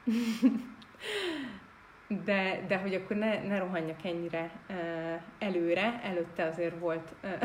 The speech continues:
<laughs> vo-, voltak nem olyan jó pillanatok is. Ö, az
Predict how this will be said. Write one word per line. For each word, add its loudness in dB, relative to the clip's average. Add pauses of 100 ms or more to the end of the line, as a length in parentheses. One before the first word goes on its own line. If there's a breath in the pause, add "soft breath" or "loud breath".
<laughs> 6
vo-, 12
voltak 2
nem 2
olyan 2
jó 2
pillanatok -6
is. -2 (1040 loud breath)
Ö, -4 (500)
az -6